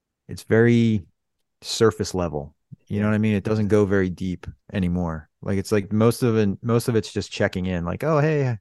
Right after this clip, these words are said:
Speaker 1: how you doing? How you been?"
Speaker 2: Yeah.
Speaker 1: And that's okay. I don't fault anybody for that. It's, it's impossible to maintain all the friendships that you have in your life. And I think,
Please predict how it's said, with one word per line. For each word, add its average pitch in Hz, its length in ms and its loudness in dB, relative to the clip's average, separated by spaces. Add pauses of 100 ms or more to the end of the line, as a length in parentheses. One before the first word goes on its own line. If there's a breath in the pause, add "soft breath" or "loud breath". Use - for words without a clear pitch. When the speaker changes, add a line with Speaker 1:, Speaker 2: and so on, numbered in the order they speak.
Speaker 1:
how 123 80 -4
you 131 140 -4
doing? 131 380 0 (1040)
How 127 100 -6
you 143 140 0
been?" 127 440 0 (160)
Speaker 2:
Yeah. 90 220 -12 (1200)
Speaker 1:
And 147 100 -2
that's 175 160 0
okay. 180 320 0
I 120 40 6
don't 135 180 0
fault 127 320 0
anybody 123 480 2
for - 180 -4
that. 90 280 -2
It's, - 240 -10
it's - 180 -8
impossible 110 600 0
to 95 60 -4
maintain 95 600 -2
all 101 240 -2
the 92 100 -2
friendships 101 680 -4 (1400)
that 101 140 -2
you 92 100 -2
have 107 220 2
in 110 60 0
your 80 140 -2
life. 85 480 -6 (1400)
And 92 300 -2
I 92 100 -2
think, 101 420 -4